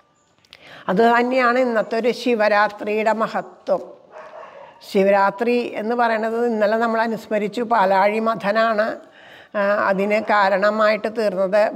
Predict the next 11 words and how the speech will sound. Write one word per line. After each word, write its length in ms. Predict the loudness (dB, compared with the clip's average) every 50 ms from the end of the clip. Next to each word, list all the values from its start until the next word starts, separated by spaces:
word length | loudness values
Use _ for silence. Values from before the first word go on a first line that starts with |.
| -2 -2
ഭഗവാൻ 420 | 0 2 4 4 4 2 0 -2
ഹാലാഹലം, 920 | -4 -8 -4 -2 0 2 2 2 2 2 2 2 0 0 0 0 0 -2 -4 -12 -16 -20 -20 -20 -20 -20 -20 -12 -8
ആ, 60 | -6 -4 -4 -2 -2 0 0 0 0 0 0 0 0 -2 -2 -2 -4
സ്വീകരിച്ചതിന് 840 | -4 -4 -4 -2 -2 0 0 -2 -2 -2 -4 -4 -4 -4 -2 -2 -2
കാരണം 520 | 0 0 2 2 2 2 2 0 0 -2
എന്ന് 140 | -4 -4 -2
പറഞ്ഞു. 240 | -2 -2 -2 -2 -4
ഈ 200 | -6 -6 -6 -6
പാലാഴി 520 | -2 0 0 2 2 2 2 2 2 0 0
മഥനം 540 | -2 -2 -2 -2 -2 -2 -2 -2 -2 -2
തന്നെയാണ് 560 | -2 -2 -2 -2 -2 0 -2 -2 -2 -4 -6